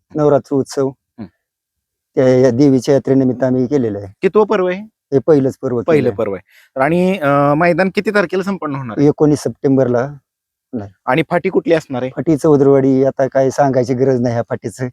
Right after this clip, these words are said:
Speaker 2: बरं. सगळ्या मासाबंद
Speaker 1: नाही,
Speaker 2: महाराष्ट्राला ही
Speaker 1: महाराष्ट्र.
Speaker 2: फाटी माहिती आहे. तर आता मैदानाच्या परवानगीची प्रोसेस कुठपर्यंत आली?
Speaker 1: म-, परवानगी आता आम्हाला आज किंवा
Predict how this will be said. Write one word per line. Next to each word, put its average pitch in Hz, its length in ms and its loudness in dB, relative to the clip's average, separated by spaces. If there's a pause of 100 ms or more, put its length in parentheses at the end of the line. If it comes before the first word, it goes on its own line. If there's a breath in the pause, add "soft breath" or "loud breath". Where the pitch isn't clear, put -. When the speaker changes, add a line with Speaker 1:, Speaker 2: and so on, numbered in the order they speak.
Speaker 2:
बरं. 104 140 -14 (140)
सगळ्या 147 200 0
मासाबंद 180 400 2
Speaker 1:
नाही, 196 100 2
Speaker 2:
महाराष्ट्राला 175 380 2
ही - 20 2
Speaker 1:
महाराष्ट्र. 180 260 0
Speaker 2:
फाटी 165 140 -4
माहिती 170 300 -2
आहे. 151 80 -4 (400 soft breath)
तर 160 80 2
आता 208 360 4
मैदानाच्या 196 540 0
परवानगीची 185 440 -4
प्रोसेस 185 380 -8
कुठपर्यंत 143 420 -6
आली? 101 160 -8 (180)
Speaker 1:
म-, 127 480 2 (160)
परवानगी 147 420 4
आता 151 300 2
आम्हाला 147 500 4
आज 143 140 -2
किंवा 160 320 -2